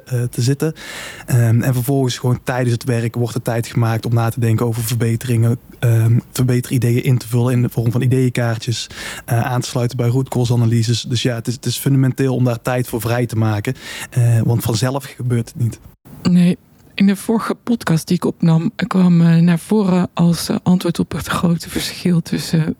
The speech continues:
Speaker 2: westerse organisaties en, eh, en Toyota hierin, ehm, de, de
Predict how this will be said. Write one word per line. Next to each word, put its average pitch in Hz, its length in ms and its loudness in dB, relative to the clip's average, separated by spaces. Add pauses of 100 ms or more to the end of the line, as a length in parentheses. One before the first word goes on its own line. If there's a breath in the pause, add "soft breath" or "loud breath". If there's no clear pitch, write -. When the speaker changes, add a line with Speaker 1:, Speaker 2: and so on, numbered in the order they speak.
Speaker 2:
westerse 165 840 0
organisaties 165 920 0
en, 170 260 4
eh, 165 160 4 (100)
en 170 220 2
Toyota 208 720 2 (480 loud breath)
hierin, 180 720 2
ehm, 165 400 4 (480 loud breath)
de, 165 380 2 (480)
de 160 240 -2